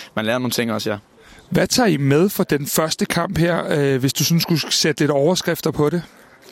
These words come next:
Speaker 1: Jamen, øh, jeg synes, vi skal tage vores pres med i de gode perioder. Der har vi et rigtig godt pres. Øhm,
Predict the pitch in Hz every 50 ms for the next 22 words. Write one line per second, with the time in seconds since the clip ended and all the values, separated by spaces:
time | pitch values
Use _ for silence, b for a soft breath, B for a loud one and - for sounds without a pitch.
0 | B B B B B B B B B B B B - - 117 123 127 127 123 123
1 | 120 120 117 113 113 113 110 107 107 - 107 104 104 - 123 110 120 113 - -
2 | 117 107 - 120 107 107 107 - - - 107 107 123 - - 123 117 113 110 113
3 | - - 117 113 113 107 - 117 120 117 - 120 110 110 110 113 113 113 117 -
4 | - 107 104 110 107 107 113 110 110 113 107 104 - - 104 107 107 107 - -
5 | - 107 107 104 104 104 101 98 95